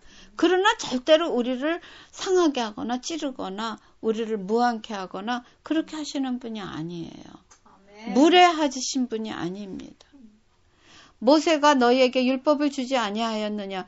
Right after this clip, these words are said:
Speaker 1: 너희 중에 율법을 지키는 자가 없도다. 너희가 어찌하여 나를 죽이려 하느냐?" 바리새인들은 자기들이 율법을 다 지켜 행했다라고 생각하고 있는 사람들입니다.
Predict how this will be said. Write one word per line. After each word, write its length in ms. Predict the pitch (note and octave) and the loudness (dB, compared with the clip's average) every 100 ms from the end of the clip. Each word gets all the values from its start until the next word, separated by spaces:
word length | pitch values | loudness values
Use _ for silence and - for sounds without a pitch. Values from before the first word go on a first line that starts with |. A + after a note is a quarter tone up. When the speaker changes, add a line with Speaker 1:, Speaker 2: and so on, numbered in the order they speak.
| - - - | -14 -18 0
Speaker 1:
너희 260 | A3 B3+ | 4 4
중에 260 | A#3 A#3 A#3 | 4 -2 0
율법을 400 | B3 B3+ D4+ C#4+ | 0 2 0 0
지키는 480 | C#4 B3+ - B3+ A#3+ | -4 -6 0 2 2
자가 320 | G#3 F#3+ C#4 | 0 0 0
없도다. 500 | A3+ - G3 - - _ | 0 -4 -6 -8 -8 _
너희가 500 | F#3+ G3+ G#3 G3+ F#3 | 2 4 4 2 0
어찌하여 480 | F3 F#3 D4 D4+ C#4+ | 0 -2 2 4 4
나를 300 | B3+ A3+ A#3+ | 2 2 -2
죽이려 440 | - G#3 G#3 G3+ | -4 -10 -8 -8
하느냐?" 420 | G3 F3 E3+ - G#3 _ _ _ _ - - - - - - _ _ - _ _ _ _ _ _ _ - | -8 -8 -8 -10 -14 _ _ _ _ -20 -20 -20 -20 -20 -20 _ _ -20 _ _ _ _ _ _ _ -10
바리새인들은 1200 | A3 C4+ E4 A4 A4+ G#4+ G#4+ G4+ D#4 C4 D4 C#4+ | 2 6 6 6 6 4 4 2 0 2 4 2
자기들이 580 | C#4+ B3+ C4+ D4+ D4+ B3 | 2 0 2 2 2 4
율법을 460 | B3+ C#4+ C#4 D4 | 4 6 4 2
다 160 | - D#4 | -6 -8
지켜 340 | - B3+ - | -6 -6 -6
행했다라고 720 | C4+ D4+ D#4 D4+ A#3 G#3+ G3 B3 | -2 2 0 0 -4 -2 -2 -2
생각하고 600 | C#4 A#3 G#3+ - F#3+ G3 | -2 -2 -4 -8 -6 -6
있는 260 | G3 A3+ | -4 -6
사람들입니다. 1120 | A#3+ A#3+ A3 F#3 D#3 C#3+ B2 A2+ G#2+ - - | -2 -2 -2 -4 -6 -8 -8 -10 -12 -12 -14